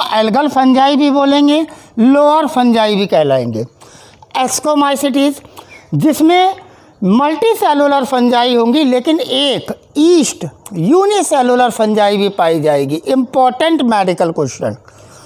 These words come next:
इसको सक फंजाई भी बोलते हैं, बहुत important। Basidiomycetes, इसको क्लब फंजाई बोलते हैं।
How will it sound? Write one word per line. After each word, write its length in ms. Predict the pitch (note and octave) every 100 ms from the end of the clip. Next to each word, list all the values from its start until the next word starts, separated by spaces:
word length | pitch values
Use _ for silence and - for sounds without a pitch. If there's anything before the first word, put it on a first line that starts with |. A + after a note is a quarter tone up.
| - -
इसको 520 | C4+ C4 F4 E4 F4 - - -
सक 360 | - F4+ G4 -
फंजाई 560 | F4+ C#4 C4+ A#3+ A3+
भी 140 | G#3 F#3+
बोलते 500 | F3 D#3 D3 C#3+ A#2+
हैं, 180 | A#2
बहुत 340 | A3+ C4 D#4+ D#4
important। 640 | G#3+ F#3+ E3 D#3 B2+ A#2+ - - - - - C#3+
Basidiomycetes, 1300 | D3 B3 A#3 B3+ B3+ C#4 D4 C#4+ C#4+ D4 C#4+ E4 G4
इसको 360 | C#4 - F4
क्लब 380 | E4+ - F#4+ G#4
फंजाई 600 | G#4 C4 B3 A#3+ G#3+ G3+
बोलते 400 | F3+ E3 C#3+ D3
हैं। 200 | A#2+